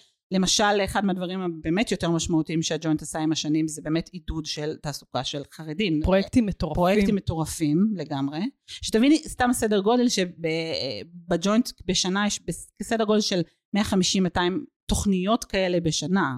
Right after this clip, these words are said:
Speaker 1: ותוכנית
Speaker 2: וואו.
Speaker 1: זה כאילו דבר,
Speaker 2: בטח,
Speaker 1: זה ענק,
Speaker 2: מטורף.
Speaker 1: זה לא איזה צ'ופצ'יק, זה משהו ענק,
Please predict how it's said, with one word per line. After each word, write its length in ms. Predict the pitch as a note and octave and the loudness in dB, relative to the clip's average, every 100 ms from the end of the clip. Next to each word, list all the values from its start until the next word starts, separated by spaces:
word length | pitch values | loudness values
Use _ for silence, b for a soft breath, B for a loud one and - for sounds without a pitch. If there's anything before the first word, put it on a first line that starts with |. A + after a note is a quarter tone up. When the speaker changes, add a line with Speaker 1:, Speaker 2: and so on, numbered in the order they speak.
| C#3 | -8
Speaker 1:
ותוכנית 440 | D3+ E3+ D#3+ F#3+ G3+ | -8 -4 2 2 2
Speaker 2:
וואו. 20 | |
Speaker 1:
זה 60 | G3+ | -2
כאילו 260 | - F3 | -8 -10
דבר, 400 | E3+ E3+ F3 E3+ E3 _ | -10 -8 -6 -6 -8 _
Speaker 2:
בטח, 240 | F3+ G#3 F3 | 2 4 4
Speaker 1:
זה 60 | |
ענק, 140 | E3+ G3+ | 2 2
Speaker 2:
מטורף. 260 | G#3 G3 F#3 | 2 2 2
Speaker 1:
זה 80 | |
לא 100 | F#3 | 2
איזה 160 | A3 G3+ | 2 2
צ'ופצ'יק, 460 | - D3 - C#3 _ | -2 -6 -8 -14 _
זה 200 | - E3 | -6 -2
משהו 360 | E3+ F#3+ - F3+ | 0 -2 -2 -2
ענק, 260 | D3 D#3 | -4 -4